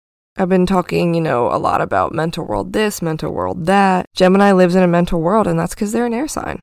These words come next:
That's where the air signs live. They live up in the air in their own mind. And while they are great at communicating, they're wonderful communicators,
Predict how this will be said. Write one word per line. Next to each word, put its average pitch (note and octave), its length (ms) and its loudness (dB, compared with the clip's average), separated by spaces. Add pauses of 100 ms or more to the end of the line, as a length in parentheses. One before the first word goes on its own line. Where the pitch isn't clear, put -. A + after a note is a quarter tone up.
(140)
That's F3+ 140 -2
where F#3+ 100 4
the F#3+ 120 2
air G3 80 2
signs F#3+ 320 -2
live. G3 180 -2
They D#3+ 100 2
live D#3+ 200 0
up F3 140 -4
in F3 80 -6
the F3+ 140 -4
air F3 120 0
in D#3+ 80 -2
their D3 160 -2
own D#3+ 160 0
mind. F#2 480 -4
And F3 460 0 (340)
while F#3 180 2
they F#3+ 140 2
are D#3+ 180 -2
great F#3 220 0
at - 80 -4
communicating, F3 720 -2
they're E3+ 160 -2
wonderful D#3+ 420 -4
communicators, F#3 920 -4